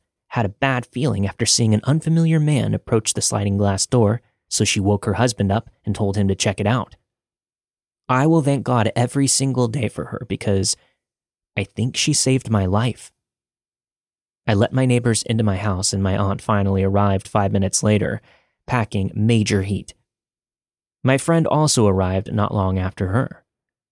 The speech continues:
I went from being home alone to hosting an impromptu house party of concerned people. The police came ten minutes later,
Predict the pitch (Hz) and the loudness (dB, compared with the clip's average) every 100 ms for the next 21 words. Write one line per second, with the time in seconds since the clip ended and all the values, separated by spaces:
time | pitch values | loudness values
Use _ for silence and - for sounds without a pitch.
0 | _ _ _ _ - 135 156 160 - 143 | _ _ _ _ -4 0 2 2 0 0
1 | 143 143 131 123 151 160 - 143 113 92 | 2 2 0 0 0 0 0 2 2 2
2 | 98 123 - _ - 107 107 139 143 - | 0 -4 -8 _ -2 0 2 0 -2 0
3 | 135 - 120 120 - 147 147 - 147 - | -2 0 0 0 0 -2 -2 -2 -2 0
4 | 156 151 - - 101 92 95 123 _ _ | -2 -2 -4 -4 -4 -2 -2 -4 _ _
5 | _ - - - 90 - 113 120 131 - | _ -8 -6 -4 -2 0 2 2 -2 -6
6 | - 107 - - - _ _ _ _ _ | -4 -4 -2 -12 -14 _ _ _ _ _
7 | _ _ _ _ _ _ 123 120 135 160 | _ _ _ _ _ _ -2 2 2 2
8 | - 156 147 139 139 127 117 110 - 107 | 0 0 0 0 0 2 2 2 2 2
9 | 95 101 | 2 0